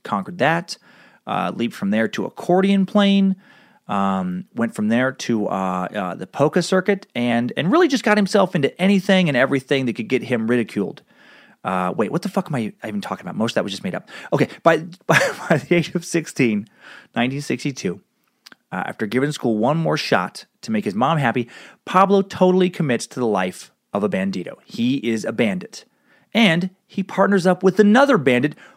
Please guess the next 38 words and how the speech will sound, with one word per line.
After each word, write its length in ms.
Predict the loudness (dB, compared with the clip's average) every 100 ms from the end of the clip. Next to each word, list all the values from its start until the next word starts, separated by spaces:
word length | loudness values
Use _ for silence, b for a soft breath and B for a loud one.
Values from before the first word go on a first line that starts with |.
| B _
Bojangles. 800 | 6 8 8 4 4 0 -8 -18 _ _
Three 220 | -2 2
legs, 400 | 6 4 4 -8 -18 -14
one 340 | 2 4 6
eye, 340 | 6 6 2 0 B
a 120 | -2
hundred 240 | 2 2 2
percent 360 | -2 0 0
ass-kicking 520 | 2 0 0 -2 -2
pit 360 | -2 4 4 6
bull 240 | 4 6
revolutionary 840 | 6 6 6 6 4 2 -2 -2 -2 B
who 100 | -2
takes 280 | 2 2 0
shit 400 | -6 2 2 4
from 160 | 4 6
no 140 | 4
one. 220 | 0 -12 -14 B B
For 120 | -4
the 80 | -4
past 320 | -2 -4 0
six 200 | 0 2
months, 300 | 2 0 -2 -16 B
Bojangle 500 | 4 4 4 2 2
has 80 | 0
been 80 | 0
hiding 340 | -2 0 2
in 60 | 0
the 40 |
jungles 360 | 0 0 2 -2
of 60 | -2
central 260 | -2 -2
Colombia, 420 | -2 0 2 0 B 2
living 200 | 4 4
on 120 | 4
bananas, 520 | 6 6 4 0 -8 b b
coffee 340 | 2 2 2
beans, 340 | 0 0 -2